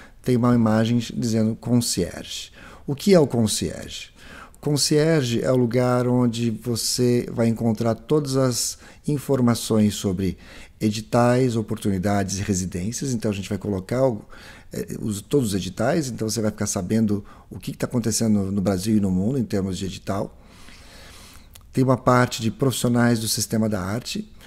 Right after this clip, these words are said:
Clica, na, por favor, nessa parte de acesso agora,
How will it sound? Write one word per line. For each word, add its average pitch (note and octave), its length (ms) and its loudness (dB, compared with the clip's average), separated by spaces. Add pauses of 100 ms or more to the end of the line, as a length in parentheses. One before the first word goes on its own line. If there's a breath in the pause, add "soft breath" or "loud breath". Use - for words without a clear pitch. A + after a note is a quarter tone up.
(340 loud breath)
Clica, F3+ 260 -2
na, A#2+ 320 2
por - 220 -14
favor, F#2+ 300 -4
nessa F#2+ 240 -4
parte F#2 320 -8
de - 80 -4
acesso F#2 400 -4
agora, G#2+ 440 -2